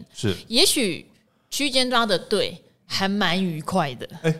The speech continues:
Speaker 1: 那个钱赚很多。
Speaker 2: 对，还蛮愉快，
Speaker 1: 对。
Speaker 2: 就是至少心情上会 comfortable 这样子。
Speaker 1: 没错，没错。尤其是，其实哦，一般的投资人最怕就做就是这种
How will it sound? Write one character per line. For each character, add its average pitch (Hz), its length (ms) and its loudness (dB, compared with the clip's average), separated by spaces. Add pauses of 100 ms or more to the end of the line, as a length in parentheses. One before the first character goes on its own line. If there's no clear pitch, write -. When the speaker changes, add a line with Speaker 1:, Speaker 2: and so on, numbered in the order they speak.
(480)
Speaker 1:
那 208 80 0
个 156 100 4
钱 131 240 0
赚 131 180 0
很 78 160 -4
多。 80 380 -6
Speaker 2:
对， 175 100 -6
还 165 160 -4
蛮 202 240 2
愉 190 80 -2
快， 185 160 -2
Speaker 1:
对。 - 140 4
Speaker 2:
就 226 60 6
是 85 100 0
至 403 140 4
少 165 180 -2
心 277 260 -2
情 170 220 -4
上 196 160 -2
会 202 100 -2
comfortable 165 800 -8
这 151 80 -10
样 131 80 -10
子。 123 60 -8
Speaker 1:
没 143 220 6
错， 156 480 8
没 110 240 2
错。 110 440 2
尤 156 100 8
其 190 220 2
是， 147 240 0 (320)
其 226 260 4
实 175 140 0
哦， 143 180 6
一 110 120 0
般 180 200 2
的 160 80 2
投 117 200 0
资 113 100 -4
人 101 240 2
最 170 220 2
怕 120 260 -2
就 104 180 -6
做 95 300 -2
就 92 160 -6
是 95 60 -8
这 95 80 -6
种 87 200 -4